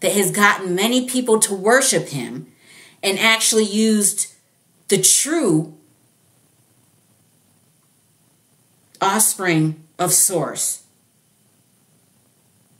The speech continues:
to manipulate people via means of the Bible and religion, mainly Christianity.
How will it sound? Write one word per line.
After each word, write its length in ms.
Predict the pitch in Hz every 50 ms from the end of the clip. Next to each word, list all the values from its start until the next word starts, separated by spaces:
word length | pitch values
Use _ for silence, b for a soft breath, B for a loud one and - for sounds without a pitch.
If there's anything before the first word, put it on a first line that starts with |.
| _ _ _ _ _ _ _ _ _ -
to 140 | - 254
manipulate 1000 | 226 208 202 196 202 233 233 233 226 202 175 170 165 156 147 151 151 - - - _ _ _ _ _ _ _ _ _ _
people 520 | - - 233 220 180 - - 110 - - _ _ _ _ _ _ _ _ _ _ _ _ _ _ _ _ _ _ - - - -
via 260 | - 214 220 214 208
means 400 | 208 202 196 196 196 190 175 -
of 200 | - 175 170 151
the 60 | 165
Bible 760 | 156 165 175 165 170 175 175 170 180 175 170 160 165 - - _
and 460 | 180 180 175 170 165 165 165 165 165 -
religion, 600 | - 170 170 160 170 175 175 - 147 127 127 127
mainly 360 | 127 147 156 160 160 160 160 156
Christianity. 960 | 160 - 170 156 156 - - - 147 143 131 127 123 113 - - - -